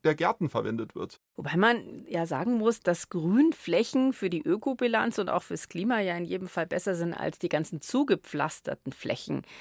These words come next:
Speaker 2: Auch deshalb, weil Pflanzen ja das Treibhausgas Kohlendioxid binden. Unterm Strich jedoch scheint Rasen das Klima zu belasten. Das haben Forschende in Kalifornien herausgefunden.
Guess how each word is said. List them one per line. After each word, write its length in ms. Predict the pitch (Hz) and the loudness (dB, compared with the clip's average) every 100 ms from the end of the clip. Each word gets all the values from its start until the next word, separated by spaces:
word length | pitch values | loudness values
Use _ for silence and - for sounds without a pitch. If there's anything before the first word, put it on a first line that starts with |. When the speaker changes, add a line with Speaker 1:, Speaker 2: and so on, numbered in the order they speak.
| - - - | -20 -20 -6
Speaker 2:
Auch 220 | - 160 | 0 0
deshalb, 480 | - 190 - 190 185 | 0 0 4 2 4
weil 160 | 165 165 | 2 2
Pflanzen 480 | - 151 185 - 180 | 2 0 0 -2 0
ja 100 | 160 | 2
das 180 | 156 | 0
Treibhausgas 720 | - 156 185 180 170 165 160 | 0 0 0 0 -2 -2 -4
Kohlendioxid 800 | - 165 165 214 214 - - 156 | -2 0 0 0 -2 -4 -8 -2
binden. 400 | 165 226 - 302 - - - - | 2 2 4 0 0 -18 -18 -2
Unterm 260 | 190 180 160 | 0 2 0
Strich 340 | - 220 285 | 0 0 2
jedoch 360 | 254 233 214 - | 4 4 4 0
scheint 360 | - 175 180 | -4 -4 -2
Rasen 400 | - - 208 220 | 0 2 2 2
das 200 | 180 170 | 0 -2
Klima 260 | - 208 196 | -2 0 0
zu 100 | 175 | 0
belasten. 640 | 165 170 262 - 226 175 - _ _ _ | 0 2 0 2 4 4 0 _ _ _
Das 100 | 165 | -8
haben 180 | 175 170 | -4 -2
Forschende 380 | - 185 180 175 | 2 2 2 0
in 120 | 160 | -2
Kalifornien 720 | 147 160 156 - 165 180 151 | -2 -2 -2 -2 0 0 -2
herausgefunden. 880 | 147 139 127 - 160 151 143 - 139 | -4 -4 -6 -6 -8 -8 -8 -8 -8